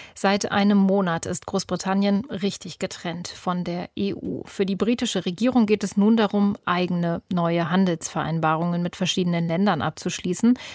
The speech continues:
Mit Japan gibt es schon eine Vereinbarung, auch mit Singapur und Vietnam. Und nun strebt Großbritannien den Beitritt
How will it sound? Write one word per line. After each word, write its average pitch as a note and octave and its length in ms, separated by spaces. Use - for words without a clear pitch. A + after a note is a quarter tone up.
Mit E3 140
Japan A3 400
gibt A#3+ 200
es A3+ 80
schon G#3+ 160
eine F#3+ 180
Vereinbarung, F3 760
auch E3 220
mit F3 180
Singapur E3+ 500
und E3+ 200
Vietnam. F3+ 460
Und F#3+ 140
nun B3 220
strebt G#3+ 400
Großbritannien G3 760
den E3 180
Beitritt E3+ 500